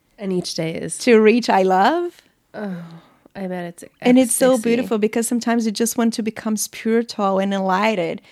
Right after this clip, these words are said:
Speaker 2: but you're not really into the I am.
Speaker 1: Oof.
Speaker 2: We're not into the I do, I feel. You know,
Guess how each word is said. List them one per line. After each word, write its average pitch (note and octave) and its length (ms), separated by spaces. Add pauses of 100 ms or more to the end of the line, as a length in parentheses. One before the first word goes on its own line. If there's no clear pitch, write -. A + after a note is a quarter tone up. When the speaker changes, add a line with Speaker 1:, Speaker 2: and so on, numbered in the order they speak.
(460)
Speaker 2:
but G#3+ 120
you're G#3 180
not G3+ 400
really G3 300
into F#3+ 240
the F3+ 340
I G3+ 160
am. A3 520 (640)
Speaker 1:
Oof. - 380 (240)
Speaker 2:
We're G3 180
not G3+ 280
into G#3 220
the F#3+ 180
I A#3+ 300
do, A#3 580 (640)
I G#3+ 320
feel. A3 760 (1040)
You G#2 180
know, G2+ 360